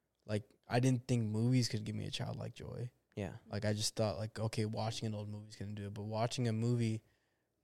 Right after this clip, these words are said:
Speaker 2: In
Speaker 1: like, tra-
Speaker 2: general.
Speaker 1: like that, like, sometimes you get that. And
Speaker 2: Yeah.
Speaker 1: or, if, like,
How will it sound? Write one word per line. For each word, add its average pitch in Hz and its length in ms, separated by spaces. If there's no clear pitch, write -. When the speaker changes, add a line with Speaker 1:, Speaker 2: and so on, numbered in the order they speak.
Speaker 2:
In - 40
Speaker 1:
like, 107 160
tra- 92 140
Speaker 2:
general. 110 220
Speaker 1:
like 107 160
that, 107 280
like, 104 160
sometimes 107 480
you 107 60
get 110 200
that. - 280
And 104 80
Speaker 2:
Yeah. 113 180
Speaker 1:
or, 127 160
if, 113 80
like, 110 140